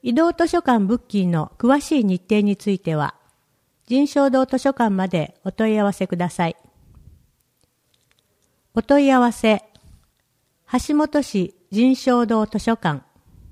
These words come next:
電話、三三のゼロ八九九。利用時間、九時から十八時まで。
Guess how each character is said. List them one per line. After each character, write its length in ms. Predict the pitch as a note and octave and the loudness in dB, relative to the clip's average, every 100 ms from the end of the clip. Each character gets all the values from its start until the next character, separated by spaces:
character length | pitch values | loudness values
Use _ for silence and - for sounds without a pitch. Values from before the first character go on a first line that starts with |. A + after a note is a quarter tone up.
| - _ _ _ _ _ _ - | -20 _ _ _ _ _ _ -2
電 280 | A#3+ B3 A#3 | 2 2 2
話、 240 | A3+ - _ _ _ _ _ _ | 0 -2 _ _ _ _ _ _
三 300 | - C#4 D4 | -2 0 2
三 360 | C#4+ C#4 B3 F#3 | 0 0 2 0
の 200 | D#3 D3 _ _ _ _ | -2 -6 _ _ _ _
ゼ 160 | G3+ A#3 | 0 2
ロ 100 | C4+ | 2
八 340 | C4 B3+ G3 | 0 -4 -6
九 300 | - A3 A3 | -4 0 0
九。 340 | G#3+ G#3 F3 - _ - - - _ _ _ _ _ _ _ _ _ _ _ _ - | 0 -2 -2 -2 _ -20 -20 -20 _ _ _ _ _ _ _ _ _ _ _ _ 0
利 140 | B3 | 4
用 180 | D#4 D#4+ | 4 4
時 160 | C#4 D4 | 2 -2
間、 320 | G#3+ F3 C3+ _ _ _ _ _ _ _ _ - | -2 -2 -4 _ _ _ _ _ _ _ _ 0
九 120 | D4 | 2
時 160 | C4+ | 2
か 180 | B3 F3 | -2 -2
ら 180 | D3+ C#3+ | -4 -6
十 260 | D#3+ G#3+ A#3 | -2 2 2
八 400 | - G#3 - F3 | 0 -6 -4 -4
時 160 | D3+ | -4
ま 140 | C#3 | -8
で。 120 | B2 | -10